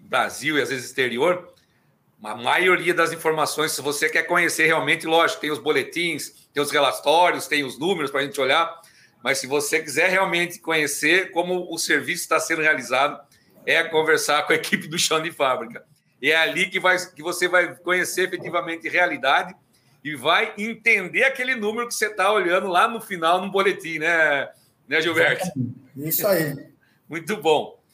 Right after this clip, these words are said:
Speaker 1: Bom, pra gente fechar, né, o nosso programa tá super rico. Tem mais um pra você, calma, a gente vai bater mais um papo, né?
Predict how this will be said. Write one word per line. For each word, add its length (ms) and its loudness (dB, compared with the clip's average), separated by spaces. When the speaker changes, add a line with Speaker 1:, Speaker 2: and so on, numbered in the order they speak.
Speaker 1:
Bom, 180 2
pra 120 2
gente 220 -4
fechar, 460 2
né, 200 0
o 160 -6
nosso 260 -2
programa 340 -2
tá 160 -2
super 440 -2
rico. 300 -8
Tem 160 0
mais 260 0
um 200 -8
pra 200 -4
você, 340 -4
calma, 380 2
a 20 -4
gente 180 0
vai 100 4
bater 460 0
mais 160 -4
um 100 -10
papo, 400 2
né? 220 -4